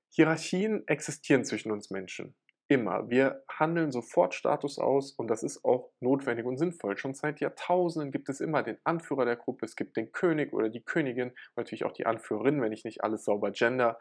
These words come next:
verzeih mir das bitte. Es gibt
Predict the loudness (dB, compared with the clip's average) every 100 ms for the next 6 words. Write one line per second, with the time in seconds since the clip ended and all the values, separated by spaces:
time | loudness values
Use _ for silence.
0 | -18 _ -10 -6 -2 0 0 -2 -2 -6
1 | -6 -12 _ -20 -18 -18 _ -14 0 0
2 | 0 -16